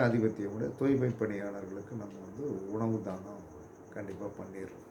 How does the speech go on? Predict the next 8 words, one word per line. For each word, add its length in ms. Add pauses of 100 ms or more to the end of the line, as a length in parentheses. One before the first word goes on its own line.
(140)
அது 100 (100)
ரெகுலரா 300 (120)
பண்றதுனால 560 (640)
அதனால 320 (100)
நம்ம 100 (120)
தச்சு. 180 (160)
அதுக்கடுத்து 440
என்ன 120